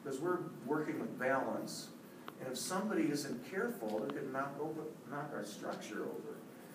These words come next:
And so, um, so we're, and then they'll always leave the next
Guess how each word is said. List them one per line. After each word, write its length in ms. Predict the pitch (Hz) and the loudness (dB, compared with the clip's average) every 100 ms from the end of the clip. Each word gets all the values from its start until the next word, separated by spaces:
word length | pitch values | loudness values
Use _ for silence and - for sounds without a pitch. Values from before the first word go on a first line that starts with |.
| - - 110 | -12 -6 -4
And 140 | 113 | -2
so, 500 | 113 139 127 120 - | 2 4 4 4 2
um, 160 | 110 110 - - - - - - - - | 2 2 0 -8 -10 -10 -10 -12 -14 -12
so 300 | - 160 151 | 0 8 8
we're, 320 | 147 160 180 | 10 8 8
and 380 | 165 160 147 160 | 8 6 6 6
then 180 | 208 208 | 8 10
they'll 120 | 180 | 10
always 460 | 165 190 196 175 - | 10 10 10 8 10
leave 220 | 180 185 | 8 8
the 80 | 147 | 6
next 280 | 151 151 | 4 2